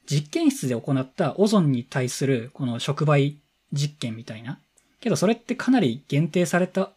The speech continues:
実験室の中だけじゃないのっていう話になって、今のところ大規模なレベルでのオゾンホールの原因になるかどうかっていうのは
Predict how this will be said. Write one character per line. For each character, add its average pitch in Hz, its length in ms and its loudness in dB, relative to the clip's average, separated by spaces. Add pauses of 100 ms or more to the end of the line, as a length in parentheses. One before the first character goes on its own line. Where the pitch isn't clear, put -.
実 156 280 -4
験 208 200 4
室 - 140 -6
の 113 80 -4
中 127 260 -2
だ 117 160 -6
け 220 160 4
じ 185 80 2
ゃ 123 100 2
な 113 120 -2
い 110 80 -8
の 117 80 -8
っ 143 40 -6
て - 200 -12
い 113 40 -10
う 113 40 -14
話 117 400 -12 (320)
に 127 80 -8
な 113 80 -8
っ - 40 -16
て、 - 380 -8 (380)
今 254 200 4
の 262 60 6
と 254 120 -2
こ 240 100 0
ろ 226 300 0 (260)
大 208 240 2
規 254 140 -4
模 208 120 4
な 127 100 2
レ 135 80 0
ベ 131 100 0
ル 123 80 -4
で 113 100 -8
の 117 320 -6 (240)
オ 147 100 0
ゾ 175 80 2
ン 180 120 2
ホ 170 160 2
ー - 20 2
ル 135 80 0
の 113 120 -6
原 135 160 0
因 131 340 0 (200)
に 190 280 -2 (140)
な 196 140 2
る 202 80 4
か 135 120 -2
ど 127 120 -2
う 113 40 -4
か 104 100 -12
っ - 20 -16
て - 160 -12
い 120 60 -4
う - 20 -8
の 113 140 -10
は 123 260 -6